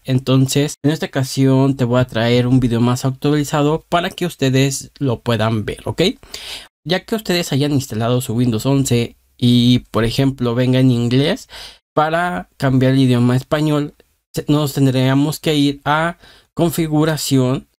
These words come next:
luego nos vamos a Time y Language, seleccionamos lenguaje y región.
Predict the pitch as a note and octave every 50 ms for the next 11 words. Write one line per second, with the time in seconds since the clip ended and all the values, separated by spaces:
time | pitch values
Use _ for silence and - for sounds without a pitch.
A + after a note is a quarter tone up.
0 | _ _ _ - C#3 C#3+ C#3+ D3 D3+ D3+ C#3 B2 B2+ C3 C3+ C#3 C#3+ C#3+ C#3+ -
1 | _ - C#3+ D3 D3 D3 D3+ D#3 D#3 D#3 - - - C#3+ C#3+ D3 D#3 - - D3+
2 | C#3+ C3+ C#3+ D3 D3 D3 C3+ C3 - E3+ - - - - _ _ _ _ _ _
3 | - C3 B2+ B2+ - - A#2+ A#2+ B2 B2+ B2+ B2+ C3 C3 B2+ B2+ B2 B2 A#2+ C3
4 | C#3 C3 - C#3+ C#3+ C#3 C#3 D3+ C#3+ - - E3+ E3 E3 E3 F#3+ -